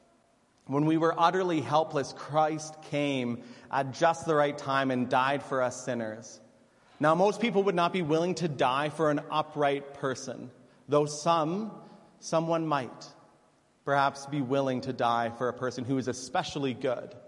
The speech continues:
But God showed us his great love for us by sending Christ to die for us while we were still sinners. And since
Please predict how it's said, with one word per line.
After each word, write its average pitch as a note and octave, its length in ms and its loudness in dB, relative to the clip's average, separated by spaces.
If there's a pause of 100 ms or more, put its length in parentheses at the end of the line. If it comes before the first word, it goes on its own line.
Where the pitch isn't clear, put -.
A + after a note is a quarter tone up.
(520)
But C#3+ 140 0
God D#3 260 6
showed E3+ 280 2
us D#3 140 2
his C#3+ 160 -2
great C#3+ 340 2
love C3 400 2
for C3 140 0
us B2 160 0
by B2+ 160 -2
sending D3 480 0
Christ D3 480 -2
to D3 80 -4
die B2 320 0
for C3 220 -8
us C3 340 -10 (360)
while D3 260 6
we F3 160 2
were F3+ 140 2
still D#3+ 200 2
sinners. C#3+ 540 0
And C#3 160 0
since G3 420 -2